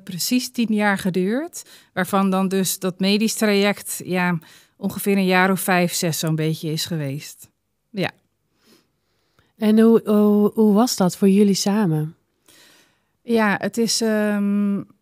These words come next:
Speaker 1: ik moet zeggen, als je eenmaal hierin zit, dan, eh, wij hebben het wel als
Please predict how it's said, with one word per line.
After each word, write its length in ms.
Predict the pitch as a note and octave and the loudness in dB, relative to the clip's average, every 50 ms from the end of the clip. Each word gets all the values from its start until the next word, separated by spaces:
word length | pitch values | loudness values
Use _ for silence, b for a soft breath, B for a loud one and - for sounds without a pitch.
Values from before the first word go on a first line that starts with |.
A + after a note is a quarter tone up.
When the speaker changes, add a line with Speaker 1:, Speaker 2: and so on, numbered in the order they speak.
| _ _ _ _ _ _ _ _ _ _ _ _ _ _ _ _ _ _ - | _ _ _ _ _ _ _ _ _ _ _ _ _ _ _ _ _ _ -12
Speaker 1:
ik 120 | - G#3 - | -10 -2 -2
moet 160 | A3+ G#3+ - | 0 0 0
zeggen, 300 | - A3+ A3 - A3 - | -2 -4 -4 -2 -4 -2
als 160 | - G#3+ - | -2 -2 -2
je 100 | - F3+ | -4 -4
eenmaal 320 | - G#3+ A#3 A#3 A#3 A3+ A3 | -2 0 0 2 2 2 2
hierin 560 | G3+ G3 A3 A3+ A#3+ A#3 - - A#3 B3+ B3+ | 2 2 2 0 0 0 0 0 0 0 0
zit, 480 | B3 - - A3 B3+ D4+ F4+ - - - | 0 0 0 0 0 0 -2 -6 -12 -14
dan, 680 | - - - G#3 G#3 G#3 G#3 G3+ G3+ G3+ G3 F#3+ F#3 - _ _ | -14 -8 -2 0 0 2 2 2 2 2 0 0 -2 -6 _ _
eh, 100 | - F#3 F#3+ F#3+ F#3+ F#3+ F#3+ F#3 F3+ F3+ F3+ F#3 F#3 G3 _ _ _ _ _ _ | -6 -4 -4 -4 -4 -4 -4 -6 -6 -6 -8 -10 -12 -14 _ _ _ _ _ _
wij 160 | - G3+ G3+ | -2 0 4
hebben 220 | G3+ A#3 A3 G#3+ G#3+ | 4 4 4 4 0
het 100 | G3+ - | 0 2
wel 280 | G#3 A3 A3+ A#3 A3+ | 2 2 2 2 2
als 340 | A3+ G#3+ G#3+ - - - - | 0 0 -2 -2 -6 -10 -12